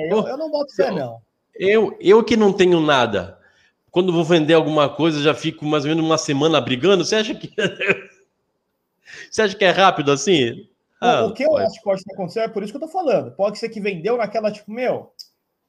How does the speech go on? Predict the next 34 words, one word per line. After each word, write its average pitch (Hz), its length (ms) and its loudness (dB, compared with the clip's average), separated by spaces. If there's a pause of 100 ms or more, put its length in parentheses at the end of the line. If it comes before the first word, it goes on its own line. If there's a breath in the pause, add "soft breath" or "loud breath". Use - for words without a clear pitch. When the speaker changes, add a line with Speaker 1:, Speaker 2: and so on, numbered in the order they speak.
(340)
Speaker 1:
paga 233 220 -4
uma 254 160 -8
parte 208 380 -4
aqui 220 260 -14
pra, 190 340 -4 (300)
paga 226 220 -8
barato 190 500 -8
aí 175 140 -4
pra 180 120 -8
falar 170 260 -4
que 190 60 -8
eu 175 60 -8
saí, 170 380 -8
tirou 175 260 -8
o - 40 -8
nome, 226 360 -6
mas 240 320 -8
todo 220 240 -6
mês 233 220 -8
manda 285 200 -8
tanto 220 320 -8
na 185 120 -6
conta, 175 580 -6
todo 190 240 -10
mês 196 140 -10
vou 202 120 -8
te - 80 -18
pagar 170 260 -6
tanto 175 300 -12
ainda, 160 280 -8
do 156 240 -10
tanto 202 200 -8
que 202 120 -12
render, 190 260 -6